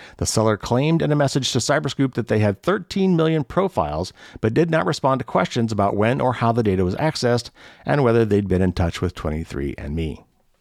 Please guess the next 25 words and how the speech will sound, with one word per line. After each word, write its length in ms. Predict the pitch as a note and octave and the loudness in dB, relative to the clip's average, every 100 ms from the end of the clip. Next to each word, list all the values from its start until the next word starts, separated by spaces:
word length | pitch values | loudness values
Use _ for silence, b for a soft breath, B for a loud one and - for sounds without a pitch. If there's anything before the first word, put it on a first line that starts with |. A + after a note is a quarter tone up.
| _ _ | _ _
So, 380 | - A2+ A2 G#2 _ _ - | -2 2 4 2 _ _ -14
a, 100 | - | -8
a 180 | - A#2+ | -4 -2
couple 400 | - D#3 B2 A2 - | 0 0 -2 -2 -2
obvious 320 | A2 C3+ B2+ | 0 0 0
takeaways 380 | C#3 D3+ F3+ F3+ | 0 2 0 0
from 100 | F3 | 0
this. 360 | F#3+ - - - B B B - | 0 -2 -10 -12 B B B 0
First 180 | F3+ | 0
of 80 | E3 | 2
all, 160 | C#3 C#3 | 2 2
credential 440 | - B2 D#3 E3+ | 0 0 2 0
stuffing 500 | B2+ C3 C3 B2 A#2 - | 0 0 2 0 0 2
is 300 | A#2+ B2 A2+ | 4 4 2
a 140 | A2 | 0
thing. 340 | G#2+ G#2+ D#2 C#2 | 2 0 -2 -2
It 120 | F#2+ | -2
happens. 440 | F2+ F#2+ D2+ C2 - | 0 -2 -4 -8 -4
This 180 | A2 | -2
is 180 | C3 A#2 | 0 2
when 440 | A2 G2+ G2 F#2+ F2+ | 2 2 2 2 2
bad 280 | G#2+ A2 | 2 2
guys 300 | A2 F#2+ F#2+ | 2 2 2
get 300 | F2 A2+ A#2+ | 0 0 0
your 460 | A#2+ A#2 A2+ A2+ G#2+ | 2 2 4 2 0